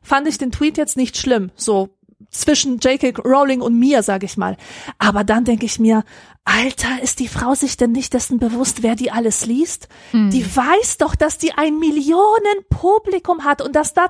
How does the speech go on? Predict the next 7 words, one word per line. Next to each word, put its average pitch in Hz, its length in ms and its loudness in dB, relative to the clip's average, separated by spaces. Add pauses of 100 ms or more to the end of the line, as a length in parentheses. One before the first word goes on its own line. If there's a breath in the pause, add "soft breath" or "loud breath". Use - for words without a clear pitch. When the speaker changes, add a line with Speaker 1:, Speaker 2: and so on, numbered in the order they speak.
Speaker 1:
Tausende, 302 800 0
wenn 294 120 -4
nicht - 320 -8
Abertausende 320 920 0
Transmenschen 294 920 -4 (920 soft breath)
dabei 240 480 2
sind. 190 420 -6